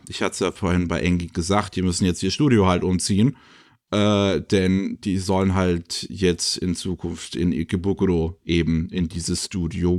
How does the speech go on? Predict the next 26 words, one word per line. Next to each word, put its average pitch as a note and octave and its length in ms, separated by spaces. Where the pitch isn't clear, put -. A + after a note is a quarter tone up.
One E2+ 300
Base. F#2 680
Die C#3+ 100
haben's A#3 260
alle E3 280
nicht A#2+ 340
weit G#2 640
zumindest. E3 840
Das G2+ 120
sind C3+ 200
alles C3+ 300
bereits C3 340
Studios, B2+ 440
die A#2 80
in A2+ 100
Tokio A2+ 380
sind, G2 320
weil E2 100
das E2 140
sind E2 160
sowieso D#2+ 400
alle C3+ 180
Sch-, - 200
Anime-Studios C3 720
in B2+ 80
Tokio. C3+ 480